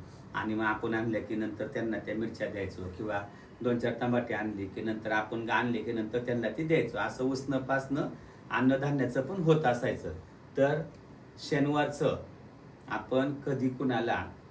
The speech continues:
उसनं तेल आणि मीठ द्यायचं नाही, तर हे तुम्ही अगदी लक्षात ठेवा. शनिवारचं कुणाला तेल आणि मीठ कधीही उसनं द्यायचं नाही आणि असं पण द्यायचं नाही. हं?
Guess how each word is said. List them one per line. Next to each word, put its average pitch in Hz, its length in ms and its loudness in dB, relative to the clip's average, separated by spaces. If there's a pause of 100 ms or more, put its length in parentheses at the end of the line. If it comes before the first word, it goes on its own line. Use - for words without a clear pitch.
(120)
उसनं 120 400 0
तेल - 640 0 (100)
आणि 101 200 -2
मीठ 120 360 2
द्यायचं 101 360 -2
नाही, 87 200 -6 (120)
तर - 40 -10
हे 117 180 -6
तुम्ही 113 300 -2
अगदी 107 400 -2 (380)
लक्षात 120 420 0
ठेवा. 98 480 -2
शनिवारचं 104 720 -4
कुणाला 107 600 -4 (500)
तेल 131 220 6
आणि 117 220 0
मीठ 117 260 -2 (140)
कधीही 113 280 -2
उसनं 113 440 -4
द्यायचं 98 380 -4
नाही 92 340 -6 (540)
आणि 120 240 -2 (120)
असं 135 200 0
पण 143 220 0
द्यायचं 117 360 2
नाही. 87 240 -4
हं? 156 280 -4